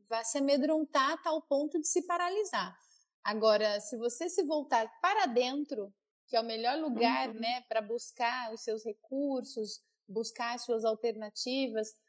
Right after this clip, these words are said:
Speaker 1: você vai encontrar, sim, a, a, a, o equilíbrio necessário, né, pra que você possa lidar com essas situações sem se paralisar. Eu acredito
Speaker 2: Sim.
Speaker 1: muito que, que todo mundo é capaz de encontrar esses recursos,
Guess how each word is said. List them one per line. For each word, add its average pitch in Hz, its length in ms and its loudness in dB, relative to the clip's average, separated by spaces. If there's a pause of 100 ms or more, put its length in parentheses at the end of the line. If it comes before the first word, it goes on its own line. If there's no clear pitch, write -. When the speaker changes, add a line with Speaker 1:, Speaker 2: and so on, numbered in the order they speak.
(120)
Speaker 1:
você 233 240 4
vai 254 260 2
encontrar, 285 640 -2
sim, 269 440 -2
a, 220 260 -8
a, 202 380 -6 (1040)
a, 214 60 0
o 226 60 8
equilíbrio 269 680 6
necessário, 247 840 0
né, 226 140 -2
pra 226 120 -4
que 233 140 -10
você 226 200 0
possa 220 360 2
lidar 208 460 0
com 220 100 -8
essas 208 280 -8
situações 214 680 0
sem 262 260 0
se 269 180 -2
paralisar. 247 760 2 (380)
Eu 214 160 2
acredito 226 440 0
Speaker 2:
Sim. 247 100 0
Speaker 1:
muito 233 340 -2
que, 220 680 -2
que 240 100 -4
todo 285 460 4
mundo 269 400 6
é 233 80 6
capaz 202 600 -2
de 208 100 -6
encontrar 202 500 -6
esses 202 260 -6
recursos, 269 840 -2